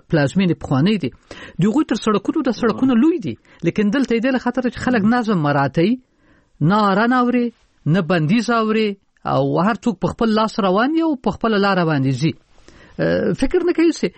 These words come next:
یو څه که نظم مراعت سي، ممکن د کابل په ښار کې په دغو سړکونو سي دا کوم تر کار لاندې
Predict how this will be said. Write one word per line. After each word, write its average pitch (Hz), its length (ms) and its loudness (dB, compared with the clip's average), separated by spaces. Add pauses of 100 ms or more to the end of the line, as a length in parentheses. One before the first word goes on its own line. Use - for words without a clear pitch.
(240)
یو 165 180 2
څه - 160 -4
که 233 120 -2
نظم 233 360 0
مراعت 190 380 0
سي، - 160 -6 (320)
ممکن 185 360 0
د 208 60 -2
کابل 190 320 0
په 208 180 -4
ښار 240 160 0
کې 214 200 -4
په 175 120 0
دغو 208 180 0 (300)
سړکونو 180 380 0
سي 165 160 -2
دا 156 100 0
کوم 185 220 -2
تر 165 280 -4
کار 208 140 0 (100)
لاندې 208 220 0